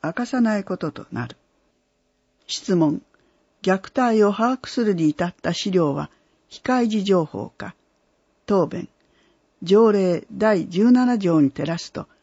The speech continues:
基本的には非公開となる。質問。若草学園に児童発達支援センターの設置を予定しているとのことだが、センターの設置となれば、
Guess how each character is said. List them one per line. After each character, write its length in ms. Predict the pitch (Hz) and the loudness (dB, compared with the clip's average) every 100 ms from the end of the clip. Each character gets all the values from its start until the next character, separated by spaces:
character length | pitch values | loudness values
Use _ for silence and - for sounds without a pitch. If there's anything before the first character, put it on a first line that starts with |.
| _ _ | _ _
基 140 | - 233 | -4 0
本 160 | 240 | 0
的 280 | 226 208 202 | -2 -4 0
に 100 | 175 | 2
は 160 | 165 165 | 2 0
非 120 | - | -4
公 220 | - 208 | 0 0
開 260 | - 120 120 | -2 -8 -10
と 160 | - | -10
な 160 | 139 143 | -8 -10
る。 100 | - _ _ _ _ _ _ _ _ _ _ _ | -12 _ _ _ _ _ _ _ _ _ _ _
質 280 | - - 185 | -16 -2 2
問。 280 | 165 143 - - - - - - _ _ _ _ | 2 0 -4 -16 -18 -18 -20 -20 _ _ _ _
若 320 | - 175 254 | -6 -4 -4
草 260 | - - 208 | -4 -2 0
学 320 | 208 208 170 | -2 -4 -2
園 200 | 147 131 | 0 0
に 140 | 147 - _ - | -2 -8 _ -10
児 180 | 202 226 | -2 2
童 200 | 185 165 | 2 0
発 260 | 175 190 | -4 -8
達 300 | - 240 - | -6 -6 -6
支 160 | - 202 | -6 0
援 160 | 226 247 | 0 0
セ 200 | - 233 | 0 -2
ン 80 | |
タ 220 | 208 175 156 | 0 0 0
ー 20 | |
の 120 | 147 | 0
設 280 | 151 170 165 | 0 -4 -6
置 160 | - 170 | -4 0
を 180 | 151 - | 0 -2
予 180 | 165 190 | -4 0
定 260 | 254 254 | 2 2
し 120 | 254 | 0
て 180 | - 220 | 0 2
い 40 | 208 | 2
る 120 | 202 | 2
と 140 | 165 | 0
の 100 | 147 | 0
こ 140 | - 151 | -2 -4
と 100 | 165 | -4
だ 140 | 131 | -4
が、 160 | - - _ _ _ _ _ _ | -6 -12 _ _ _ _ _ _
セ 200 | - 254 | -2 -2
ン 80 | 240 | 0
タ 240 | - 175 | 0 2
ー 20 | |
の 140 | 160 160 | 2 0
設 360 | - 185 - | -2 -4 -4
置 80 | - | -6
と 120 | 202 | -2
な 140 | 190 180 | 0 0
れ 100 | 147 | -2
ば、 200 | - | -6